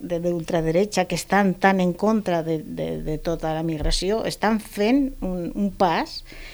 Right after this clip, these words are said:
que, que se les está permitiendo, mm, que vayan dando unos discursos en contra de todo el tema migratorio. Y no hay un, una paralización, mm, de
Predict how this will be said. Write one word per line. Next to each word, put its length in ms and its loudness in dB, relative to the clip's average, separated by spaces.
que, 540 4
que 100 -4
se 160 -2
les 160 0
está 280 2
permitiendo, 680 4
mm, 320 0
que 140 4
vayan 580 2
dando 520 2
unos 380 8
discursos 920 4
en 240 4
contra 640 6
de 160 0
todo 200 0
el 120 0
tema 300 2
migratorio. 720 -2
Y 220 0
no 460 6
hay 400 4
un, 400 2
una 300 0
paralización, 960 2
mm, 680 -4
de 140 -4